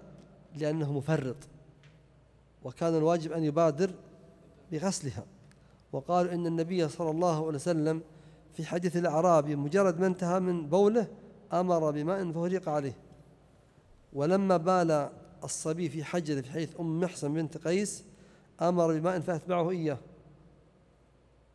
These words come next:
فقال: "هذا مفرط". والقول الثاني أنه إذا لم يعلم إلا بعد الصلاة فإنه لا يعيد بكل حال،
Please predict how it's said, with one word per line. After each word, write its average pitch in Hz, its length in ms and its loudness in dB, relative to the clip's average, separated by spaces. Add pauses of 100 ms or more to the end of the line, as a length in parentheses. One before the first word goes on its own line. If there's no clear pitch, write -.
(140)
فقال: 151 280 -4
"هذا 165 200 -4
مفرط". 180 400 -4 (1600)
والقول 208 300 2
الثاني 190 520 0 (760)
أنه 156 400 -4
إذا 151 460 -4 (1040)
لم 165 200 2
يعلم 143 380 2 (180)
إلا 151 140 -2
بعد 156 180 -2
الصلاة 170 500 0 (580)
فإنه 156 440 0
لا 175 160 2
يعيد 175 340 0
بكل 147 320 -4
حال، 117 180 -10